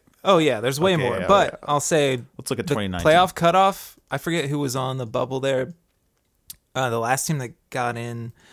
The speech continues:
Speaker 1: averaged, like, one point three something points per game. Um, this will put us at one point seven. So that is, uh, yeah, I think we're in there.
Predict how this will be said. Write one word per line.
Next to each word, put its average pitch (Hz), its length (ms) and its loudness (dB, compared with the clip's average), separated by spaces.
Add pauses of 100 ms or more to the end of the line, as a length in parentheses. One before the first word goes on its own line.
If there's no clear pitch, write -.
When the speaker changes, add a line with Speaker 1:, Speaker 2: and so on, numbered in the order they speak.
(460)
Speaker 1:
averaged, 117 560 -2
like, 117 300 -8
one 123 320 -6
point 139 280 -6
three 147 540 -4 (340)
something 170 460 -2
points 143 320 -6
per 123 140 -6
game. 123 400 -6 (680)
Um, 107 360 -10 (120)
this 123 160 -6
will 127 80 -6
put 117 160 -4
us 117 140 -6
at - 160 -8
one 110 120 -6
point - 260 -12
seven. 127 500 -6 (720)
So - 180 -12
that 65 240 -10
is, - 220 -14
uh, - 200 -16 (1400)
yeah, - 180 -14 (140)
I - 60 -12
think 117 160 -8
we're 113 120 -6
in 113 140 -6
there. - 280 -14